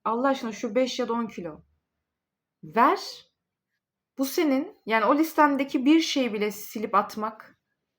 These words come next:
senin aşk hayatını değiştirecek. Çünkü senin artık kendine bakış açını değiştirecek.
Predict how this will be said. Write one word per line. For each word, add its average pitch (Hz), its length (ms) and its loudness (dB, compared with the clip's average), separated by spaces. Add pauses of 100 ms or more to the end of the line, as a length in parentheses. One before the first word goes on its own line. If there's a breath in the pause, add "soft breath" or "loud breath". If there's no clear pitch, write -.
(420)
senin 302 260 2
aşk 311 260 -2
hayatını 247 400 0
değiştirecek. 226 480 -2
Çünkü 240 160 -8
senin 269 240 -2
artık 247 320 0
kendine 240 300 0
bakış 226 260 -2
açını 240 240 -4
değiştirecek. 180 680 -6